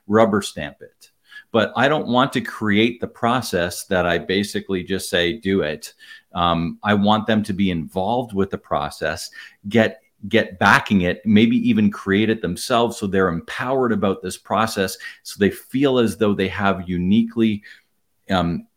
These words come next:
worked on this and been a part of developing this so that they feel as though they can make the decision on it, right?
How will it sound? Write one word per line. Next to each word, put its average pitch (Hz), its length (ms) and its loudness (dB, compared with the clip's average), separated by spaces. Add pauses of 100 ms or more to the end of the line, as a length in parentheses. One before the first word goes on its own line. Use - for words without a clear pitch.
worked 101 520 2
on 92 280 0
this 92 240 -2
and 90 260 -2 (320)
been 107 140 4
a 101 60 4
part - 360 -4
of 98 100 -6
developing 101 600 0
this 87 200 -6
so - 180 -2
that 92 280 0
they 113 200 2
feel 110 580 0
as 95 160 -2
though 95 160 -2
they 92 140 -2
can 85 220 -4
make 90 260 -4
the 78 100 -10
decision 92 540 -4
on - 160 -20
it, - 220 -20 (280)
right? 95 300 -4